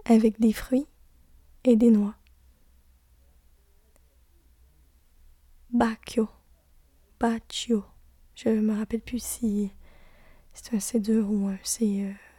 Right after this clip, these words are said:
mou. C'est, euh, chocolat et noisette.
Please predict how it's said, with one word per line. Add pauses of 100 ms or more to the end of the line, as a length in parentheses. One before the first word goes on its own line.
(420)
mou. (1120)
C'est,
euh, (840)
chocolat (100)
et
noisette.